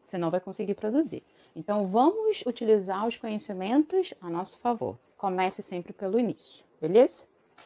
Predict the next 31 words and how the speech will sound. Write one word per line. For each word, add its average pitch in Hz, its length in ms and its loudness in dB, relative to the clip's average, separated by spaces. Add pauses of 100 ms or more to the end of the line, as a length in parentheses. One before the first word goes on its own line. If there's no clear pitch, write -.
(640)
Comece 165 320 2
pelo 175 180 0
início. 160 460 -4 (400)
<laughs> - 720 0
Comece 190 320 6 (640)
com - 80 0
as 202 80 8
atividades 180 680 6
que - 80 -12
demandou 165 420 0
mais 170 240 0
sempre 180 240 0
no 185 140 0
início 185 340 0
de, 185 180 0 (320)
do 190 140 4
dia. 151 320 0 (500)
Agenda. 156 640 2 (260)
Aproveite 247 800 4
pra - 180 -8
incluir 214 360 -2
essas 190 240 -6
atividades 180 720 -2
importantes, 185 880 -4
urgentes 180 460 -2
e 170 100 -8
circunstanciais 190 800 -6
na 202 160 -4
sua 208 220 -4
agenda. 180 720 -4 (480)
É, 156 280 -4